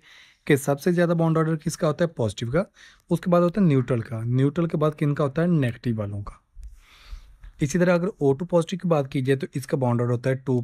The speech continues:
पॉइंट फ़ाइव होता है। इसके बाद कौन आता है? न्यूट्रल। ओ टू आता है तो इसका बॉन्ड ऑर्डर होता है टू। उसके बाद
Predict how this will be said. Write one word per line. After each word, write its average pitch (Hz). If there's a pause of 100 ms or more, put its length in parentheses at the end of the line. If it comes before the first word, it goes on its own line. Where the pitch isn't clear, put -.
पॉइंट 113
फ़ाइव 104
होता 101
है। 113 (840)
इसके 143
बाद 175
कौन 180
आता 175
है? 165
न्यूट्रल। 160 (520)
ओ 135
टू 170
आता 185
है 185
तो 170
इसका 139
बॉन्ड 127
ऑर्डर 120
होता 117
है 120
टू। 104 (1300)
उसके 165
बाद 196